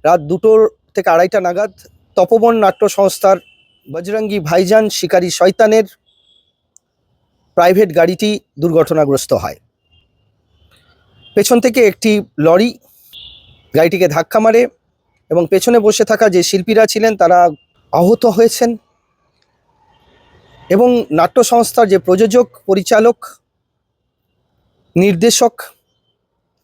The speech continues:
সেই নীলকমল চট্টোপাধ্যায় মহাশয়ের বুকে, পায়ে গভীরভাবে আঘাত লেগেছে।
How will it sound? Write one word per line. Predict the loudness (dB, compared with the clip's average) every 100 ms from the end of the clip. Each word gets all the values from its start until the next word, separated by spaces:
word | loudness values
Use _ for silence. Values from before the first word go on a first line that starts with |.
| -10
সেই | -2 0 0 -4 _ _ _ _ _ _ _ _ _ _ _ _ _ _ -2
নীলকমল | 0 2 2 2
চট্টোপাধ্যায় | 0 -2 0 0 0 0 0 -2 -4
মহাশয়ের | -4 -2 0 0 0 -10 _ _ _ _ _ _ _ _ _ -20 -20 -20 -20 _ _ _ _ _ _ -2
বুকে, | -2 0 0 0 _ _ -2
পায়ে | 2 2 0 -6 _ _ _ _
গভীরভাবে | -4 -2 0 0 2 0 0
আঘাত | -2 -2 0
লেগেছে। | 0 0 -2